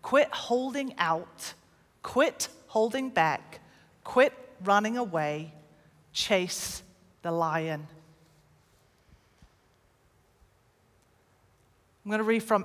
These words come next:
Acts one, verses three through eleven.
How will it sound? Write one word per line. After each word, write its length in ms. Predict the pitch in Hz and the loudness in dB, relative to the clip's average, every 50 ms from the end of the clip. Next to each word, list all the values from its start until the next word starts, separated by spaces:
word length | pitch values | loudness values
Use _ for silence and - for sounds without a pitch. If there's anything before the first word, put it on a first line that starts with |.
| - - | 2 4
Acts 640 | 202 208 208 - - - - - - - - - - - _ - | 6 6 6 6 2 -4 -6 -4 -4 -4 -4 -6 -10 -16 _ -8
one, 560 | 190 202 220 214 214 220 240 269 247 220 - - - | 0 4 6 6 6 4 2 -4 -6 -10 -14 -14 -4
verses 360 | 185 202 196 190 - 202 - | 0 0 0 0 0 -6 -6
three 340 | - - - 220 214 208 202 | -6 -6 -4 -2 0 0 -2
through 280 | 196 - 208 196 196 190 | -4 -4 -4 -2 -2 0
eleven. 400 | 185 175 175 165 160 156 139 | 0 0 0 0 -2 -4 -10